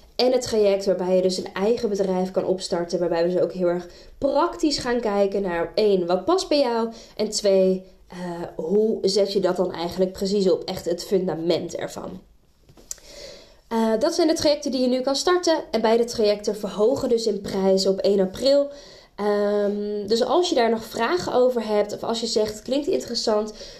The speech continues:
stuur dan gewoon snel nog even een berichtje, zodat je gewoon voor deze huidige investering mee kan doen. Ben je later dan één april, laat je vooral niet afschrikken, ehm, want de prijs doe ik niet voor niets omhoog.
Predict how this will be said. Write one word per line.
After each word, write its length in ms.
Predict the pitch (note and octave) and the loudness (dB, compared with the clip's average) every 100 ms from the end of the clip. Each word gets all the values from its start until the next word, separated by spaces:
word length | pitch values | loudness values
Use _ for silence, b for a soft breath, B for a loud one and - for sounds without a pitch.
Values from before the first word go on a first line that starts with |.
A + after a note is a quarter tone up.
| B | B
stuur 280 | - C#4+ D#4+ | 0 2 2
dan 120 | D#4 | 0
gewoon 240 | B3+ A#3 | 2 2
snel 480 | A3+ - B3 C4 E4 | 2 -2 0 2 2
nog 160 | D#4 C4+ | 2 2
even 340 | A#3+ A#3+ A#3 | 2 2 0
een 80 | G#3+ | 0
berichtje, 540 | G3+ G3 F#3+ - F#3 | 2 2 0 2 2
zodat 260 | F3+ G3 F#3+ | 4 2 0
je 80 | G3 | -6
gewoon 480 | G3 F3 F3 F#3 B B | -2 0 0 -2 B B
voor 140 | - G#3 | -2 2
deze 200 | F#3+ F#3+ | 2 2
huidige 360 | F#3 F#3+ F#3+ | 0 0 0
investering 560 | F#3 F#3+ - F3+ F3 F#3+ | -2 -2 0 2 2 2
mee 180 | G3 C4 | 2 0
kan 180 | B3+ A#3 | 0 2
doen. 300 | G#3 G#3 G3+ B B - | 2 0 -8 B B -2
Ben 180 | G3+ | 2
je 180 | A#3+ A3 | 4 4
later 420 | A3 A#3+ C#4+ C#4+ | 4 2 2 0
dan 140 | A#3 A#3 | 0 0
één 200 | A3 A3 | 0 0
april, 640 | G#3+ - G3+ G3+ G3+ G3+ - _ _ _ - | -2 0 4 4 2 -4 -14 _ _ _ -12
laat 300 | - G3+ A3+ | 0 2 2
je 80 | B3+ | 0
vooral 260 | A#3+ G#3 G3+ | 2 2 4
niet 120 | G#3 | 2
afschrikken, 720 | A#3+ C#4+ - B3 A#3+ G#3+ G#3 G3+ B B B | 0 -4 0 0 2 0 0 -4 B B B
ehm, 380 | G3 G3 G3+ G3 | 2 4 2 2
want 160 | G3+ | 0
de 60 | A3 | 0
prijs 460 | A3+ G#3 G#3 G#3+ | -4 0 2 2
doe 160 | G3 G#3 | 2 0
ik 100 | - | 0
niet 320 | F#3+ G#3 - | 0 0 0
voor 140 | - A#3 | -2 2
niets 260 | A3 A3 | 2 0
omhoog. 600 | G3+ F#3 E3+ F3+ C#4+ - | -2 0 2 2 0 -6